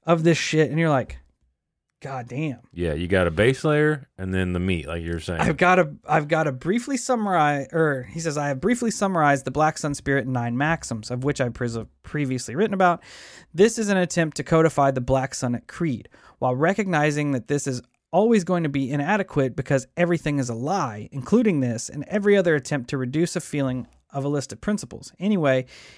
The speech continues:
Speaker 1: here are the nine maxims of the Black Sun path as they currently stand. One, the world is dying. Two, everything is a lie. Three,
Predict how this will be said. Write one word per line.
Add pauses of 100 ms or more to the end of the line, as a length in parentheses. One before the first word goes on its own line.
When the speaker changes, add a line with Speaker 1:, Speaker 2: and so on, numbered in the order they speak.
Speaker 1:
here
are
the
nine
maxims
of
the
Black
Sun
path (400)
as
they
currently
stand. (520)
One, (300)
the
world
is
dying. (580)
Two, (340)
everything
is
a
lie. (500)
Three,